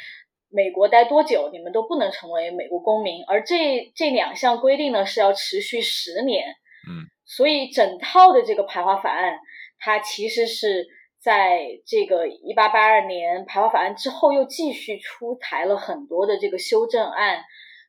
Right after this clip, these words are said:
Speaker 1: 最后将，呃，这，呃，将它固定成一个永久的法案。当然，我们现在来看，它是在一九四三年的时候结束了。
Speaker 2: 嗯。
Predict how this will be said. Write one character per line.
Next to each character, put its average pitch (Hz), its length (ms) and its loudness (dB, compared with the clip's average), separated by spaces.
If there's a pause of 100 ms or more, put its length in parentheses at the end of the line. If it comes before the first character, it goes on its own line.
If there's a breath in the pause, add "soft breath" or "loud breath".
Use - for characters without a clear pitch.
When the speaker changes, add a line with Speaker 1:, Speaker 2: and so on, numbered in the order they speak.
(100)
Speaker 1:
最 269 220 2
后 220 400 4
将， 196 380 4 (400)
呃， 175 360 2
这， - 120 -14 (180)
呃， 170 220 -2 (260)
将 240 160 4
它 247 140 2
固 370 240 0
定 247 120 -2
成 196 200 -10
一 190 100 -8
个 196 100 -2
永 190 240 -2
久 254 160 0
的 202 100 -4
法 196 120 -2
案。 180 260 -4
当 220 160 4
然， 233 300 2
我 156 120 0
们 196 340 -6 (320 loud breath)
现 330 260 -2
在 302 140 6
来 175 160 0
看， 190 260 -8
它 202 160 -8
是 202 260 -6
在 196 220 2
一 202 180 -6
九 190 240 -6
四 - 240 -10
三 302 240 2
年 214 140 -4
的 170 100 -14
时 - 160 -16
候 160 140 -10
结 - 240 -12
束 247 380 -12
了。 113 160 -10
Speaker 2:
嗯。 - 40 -18